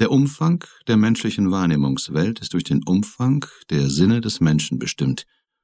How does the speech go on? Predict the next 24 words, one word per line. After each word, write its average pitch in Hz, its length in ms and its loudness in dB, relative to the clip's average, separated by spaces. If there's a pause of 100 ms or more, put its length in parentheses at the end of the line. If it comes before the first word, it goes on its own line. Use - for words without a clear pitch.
(280)
und - 180 2
dieser 101 380 2
würde 98 280 -2
eine 78 160 0
ganz 110 240 0
andere 80 460 0
Welt 73 220 -2
vor 78 160 -4
sich 78 220 -4
haben, 82 340 2 (440)
wenn 101 160 4
er 110 80 2
zu 123 100 -2
den 113 200 2
seinigen 90 500 2
noch 104 200 0
andere 76 580 0 (340)
oder 127 440 2
wenn 123 120 2
er 123 80 2
überhaupt 113 460 0
andere 104 300 2
Sinne 110 240 -2
hätte. - 280 -12